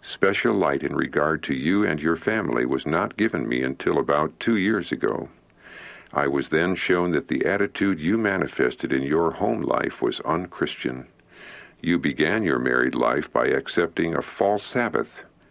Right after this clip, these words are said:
and by sailing under false colors. But a wife that was obtained by selling principles of truth could not bring peace or happiness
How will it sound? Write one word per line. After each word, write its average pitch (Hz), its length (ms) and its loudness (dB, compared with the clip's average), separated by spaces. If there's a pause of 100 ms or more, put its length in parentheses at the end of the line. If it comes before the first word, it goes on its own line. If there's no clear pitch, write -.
(120)
and 64 120 -8
by 64 200 0
sailing 90 560 0
under 69 280 0
false - 480 -2
colors. - 600 -2 (760)
But 76 140 0
a 67 80 2
wife 76 440 2
that 76 120 2
was - 160 -2
obtained 82 540 0
by 62 180 2
selling 82 520 0
principles 98 600 -2
of 78 140 -6
truth 92 460 -2
could 76 200 -2
not 80 320 -2
bring 80 300 0
peace 92 480 -4
or 85 220 2
happiness - 560 -4